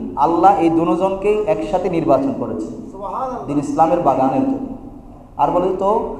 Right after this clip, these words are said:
Speaker 1: আলী রাদিয়াল্লাহু তাআলা আনহু উনি যদি গর্তে থাকেন, আলী রাদিয়াল্লাহু তাআলা কোথায় ছিলেন? বিছানায় ছিলেন। কোথায় ছিলেন? তখন জাফর সাদেক রাদিয়াল্লাহু তাআলা বলছেন, "ঠিক আছে, দোনোজনকে আমি ছোট করছি না,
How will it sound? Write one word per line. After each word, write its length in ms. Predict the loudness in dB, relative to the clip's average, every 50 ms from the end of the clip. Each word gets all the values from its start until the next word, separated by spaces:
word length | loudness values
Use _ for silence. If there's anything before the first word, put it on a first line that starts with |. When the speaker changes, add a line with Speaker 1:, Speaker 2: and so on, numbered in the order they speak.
| -2 0
Speaker 1:
আলী 200 | 2 2 4 2
রাদিয়াল্লাহু 420 | 2 2 2 2 2 2 2 2
তাআলা 160 | 0 -2 -2
আনহু 180 | -4 -4 -6 -6 -8 -10 -14 -18 -20 -20 -20 -20 -20 -20 -20 -20 -20 -12 -10
উনি 180 | -8 -8 -6
যদি 180 | -6 -6 -6 0
গর্তে 360 | 2 4 4 4 2 0 0
থাকেন, 320 | 0 0 2 2 2 0 0 -2 -6 -8 -10 -12 -12 -14 -16 -18 -20 -20 -20 -8 -4
আলী 180 | -4 -2 0
রাদিয়াল্লাহু 340 | 0 2 2 0 0 -2 -4
তাআলা 140 | -4 -4 -4
কোথায় 280 | -4 -2 -2 -2 -2
ছিলেন? 260 | -2 -4 -4 -4 -4 -4 -4 -8 -10 -12 -14 -16 -18 -18 -20 -20 -20 -20 -20 -20 -20 -20 -20 -20 -20 -16 -12
বিছানায় 580 | -10 -6 -2 0 0 0 0 0 -2 -4 -4 -4
ছিলেন। 520 | -4 -4 -4 -6 -6 -6 -8 -10 -12 -14 -16 -18 -18 -16 -14 -12 -12 -10 -10 -10 -10
কোথায় 260 | -8 -4 -2 -2 -2 0
ছিলেন? 260 | -2 0 0 0 0 -2 -4 -6 -8 -10 -12 -14 -16 -16 -16 -14 -14 -12 -12 -10 -12 -12 -14 -12 -12
তখন 220 | -8 -8 -6 -2
জাফর 280 | 0 0 0 0 -2 -2
সাদেক 300 | 0 0 0 0 0 -2
রাদিয়াল্লাহু 380 | -2 -2 -2 0 2 2 2
তাআলা 180 | 2 0 -2 0
বলছেন, 240 | -2 -2 -2 -4 -6 -6
"ঠিক 200 | -8 -6 0 0
আছে, 240 | 0 0 2 0 -2 -2 -2 -4 -6 -6 -8 -8 -10 -12 -14 -16 -18 -18 -18 -18 -20 -20 -20 -20 -20 -20 -12 -8
দোনোজনকে 520 | -6 -4 -2 0 0 -2 -2 0 0 0
আমি 140 | 2 0 0 -2 -4
ছোট 140 | -2 -2 -2
করছি 360 | 0 0 -2 -2 -2 -4 -2
না, 140 | -2 -2